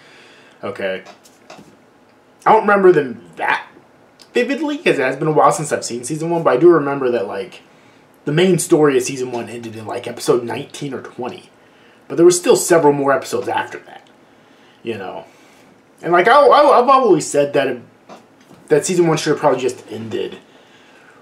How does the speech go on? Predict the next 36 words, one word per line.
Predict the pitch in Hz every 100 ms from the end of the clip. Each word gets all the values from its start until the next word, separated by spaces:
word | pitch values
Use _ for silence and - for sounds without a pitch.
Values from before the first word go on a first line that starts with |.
| _
when, | - 120 139 127 123 -
after | 123 139 151
Naofumi | 139 131 127 127 127
got | 120 120
his | 117 104
revenge | 92 120 139 101 92 -
and | 98 95
was | -
cleared | - 135 123
of | 120
all | 101
charges | - 135 135 - - - - _ _ _ _ _ _ -
in | 95
the |
kingdom. | 95 156 151 90 - - _ _ - - _ _
But | - 208
at |
the | 220
same | 311 233
time, | - 170 165
maybe | 160 170
they | 151 135
did | 127 139
add | 120 120 123
more | 123 110
onto | 110 117 113 110 101
it. | 95 - - _ _ _ -
One, | 220 180 160
so | 135
it |
could | 120 123
be | 127
a |
normal | 113 110 110 98 90 - -
series | - 113 101 90
length, | 92 90 -